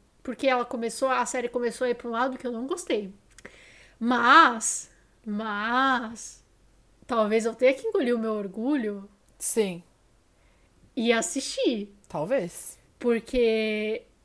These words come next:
Speaker 1: se, e se eu fizer uma promessa? Será que eu posso fazer uma promessa? Tipo, Kevin Feige?
Speaker 2: Vamos lá, vamos lá.
Speaker 1: Eu vou assistir.
Speaker 2: Tá registrado aqui em rede global.
Speaker 1: Eu vou assistir todas as temporadas de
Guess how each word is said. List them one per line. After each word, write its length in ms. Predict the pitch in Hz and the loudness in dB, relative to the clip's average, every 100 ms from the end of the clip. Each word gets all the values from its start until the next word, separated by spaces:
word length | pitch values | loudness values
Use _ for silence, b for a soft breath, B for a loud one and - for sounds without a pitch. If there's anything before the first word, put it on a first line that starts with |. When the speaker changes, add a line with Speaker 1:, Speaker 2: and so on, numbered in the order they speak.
| _ _ | _ _
Speaker 1:
se, 180 | - 320 | -6 -4
e 100 | 320 | -2
se 80 | 330 | -2
eu 40 | 605 | 0
fizer 180 | 523 480 | 6 6
uma 120 | 381 | 6
promessa? 460 | 302 254 220 - | 2 0 -2 -8
Será 180 | - 311 | -6 -4
que 80 | 349 | -4
eu 60 | 392 | -6
posso 400 | - 247 226 220 | -8 -6 -6 -6
fazer 180 | 202 | -10
uma 120 | 214 214 | -10 -12
promessa? 440 | 214 220 208 220 | -10 -10 -10 -12
Tipo, 240 | - - | -20 -14
Kevin 260 | - 226 226 | -8 -6 -6
Feige? 520 | 240 220 214 185 202 - - _ _ | -2 -2 -2 -8 -14 -16 -20 _ _
Speaker 2:
Vamos 200 | 185 208 | -2 2
lá, 140 | 208 160 | 2 2
vamos 200 | 180 214 | 2 0
lá. 200 | 170 - _ - | 0 -8 _ -6
Speaker 1:
Eu 140 | 226 | -4
vou 180 | 196 240 | 0 4
assistir. 640 | 262 - 262 - - - 226 | 4 2 -6 -8 -10 2 8
Speaker 2:
Tá 100 | 226 | 10
registrado 920 | 240 247 330 - - 277 277 311 392 | 10 10 8 6 8 8 10 8 6
aqui 280 | 381 - 311 | 2 0 -2
em 140 | 370 | 0
rede 380 | 190 247 339 349 415 403 - _ _ _ _ - | 6 6 6 2 -2 -6 -16 _ _ _ _ -8
global. 500 | 196 262 311 190 240 | 8 8 10 8 8
Speaker 1:
Eu 60 | 240 | 8
vou 140 | 277 | 6
assistir 1120 | 285 277 - 302 - - - 254 285 320 - - - - | 2 2 4 4 4 -4 0 4 6 4 2 -12 -10 0
todas 280 | 294 392 | 2 4
as 100 | 403 | 2
temporadas 600 | - 311 294 254 247 247 | 0 -2 0 2 4 2
de 60 | 226 | 2